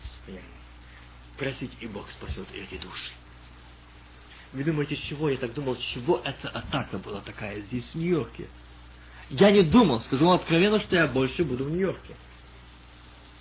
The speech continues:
Я не думал. Когда меня обвинили, сказали, что ты во всем виновник, я сказал: «Я больше туда не поеду». Тогда Христос показал, В чем причина? Да, была моя вина.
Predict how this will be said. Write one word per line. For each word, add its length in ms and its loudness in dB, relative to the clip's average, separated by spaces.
Я 180 -8
не 140 -2
думал. 320 -4
Когда 240 4
меня 280 4
обвинили, 520 4
сказали, 460 2
что 380 0
ты 120 6
во 120 4
всем 240 0
виновник, 500 4
я 140 -4
сказал: 180 -6
«Я 60 -2
больше 200 2
туда 160 -8
не 60 -10
поеду». 360 -10
Тогда 360 0
Христос 400 -6
показал, 680 -2
В 60 -12
чем 200 0
причина? 320 -4
Да, 240 4
была 240 0
моя 180 -4
вина. 320 -6